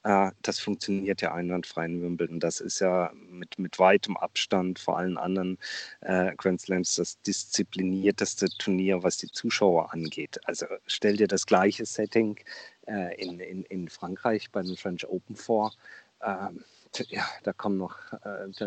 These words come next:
es dauert noch mal, bis die weiterspielen können. Und das Gleiche gilt für, für U S A und, und, und für die Australian Open. Insofern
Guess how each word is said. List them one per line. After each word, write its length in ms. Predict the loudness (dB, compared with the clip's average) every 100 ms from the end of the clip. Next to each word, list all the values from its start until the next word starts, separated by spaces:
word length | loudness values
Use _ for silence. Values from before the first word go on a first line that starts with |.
| -6
es 220 | -6 2
dauert 280 | 8 8 8
noch 120 | 2
mal, 120 | -2
bis 200 | 0 -2
die 160 | 0 4
weiterspielen 580 | 4 2 -4 0 0 0
können. 240 | -2 -2
Und 160 | -2 -2
das 60 |
Gleiche 320 | 0 0 -2
gilt 260 | -2 -4 -4
für, 260 | 0 0 0
für 300 | -4 -4 -4
U 80 |
S 140 | -8 -10 -6
A 200 | -2 0
und, 320 | -2 -2 -6
und, 220 | -8 -10 -10
und 200 | -14 -12
für 120 | -6
die 120 | -4
Australian 380 | -4 -2 -2 -2
Open. 240 | -4 -4 -8 -8 -10 -6
Insofern 360 | 0 2 4